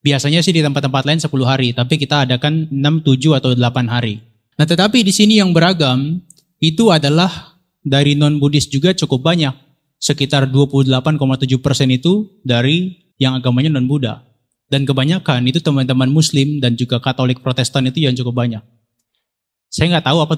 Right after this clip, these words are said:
tujuan mereka sebetulnya. Tapi kebanyakan mereka adalah pengen belajar dan pengen mencari ketenangan dan kedamaian.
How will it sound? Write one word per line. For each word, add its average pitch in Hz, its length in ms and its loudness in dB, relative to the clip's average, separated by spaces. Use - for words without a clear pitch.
tujuan 131 160 0
mereka 127 320 -2
sebetulnya. 127 560 -2
Tapi 147 160 2
kebanyakan 147 560 0
mereka 139 320 -2
adalah 123 320 -2
pengen 135 400 -2
belajar 127 720 -2
dan 139 240 -2
pengen 139 240 0
mencari 135 320 0
ketenangan 135 480 -2
dan 123 160 0
kedamaian. 113 720 -4